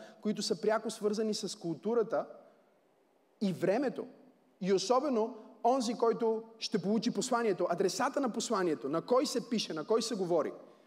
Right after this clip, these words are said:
които не са в линия с вечните истини на Бог и Божия план.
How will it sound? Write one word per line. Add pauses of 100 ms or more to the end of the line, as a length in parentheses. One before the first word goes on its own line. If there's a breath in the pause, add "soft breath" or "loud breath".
(1500 loud breath)
които
не
са
в
линия (240)
с
вечните
истини
на
Бог (100)
и
Божия
план.